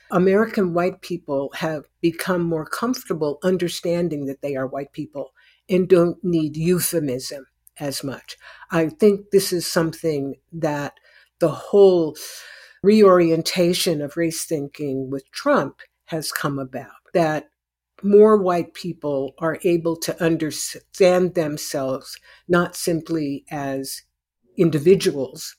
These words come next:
which is what we grew up with. White people are individuals, Black people have race,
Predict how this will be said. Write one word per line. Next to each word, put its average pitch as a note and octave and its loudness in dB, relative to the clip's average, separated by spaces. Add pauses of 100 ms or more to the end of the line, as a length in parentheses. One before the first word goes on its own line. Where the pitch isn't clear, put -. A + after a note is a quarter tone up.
(160)
which E3 -2
is - -8 (400)
what D3 -4 (200)
we F#3+ 4
grew C3 -2
up - -8
with. C3 -14 (100)
White E3+ 0
people D#3 -8
are D3 -6
individuals, C#3+ -6 (320)
Black D3 0
people C3+ -6
have B2+ -8
race, D#3 -2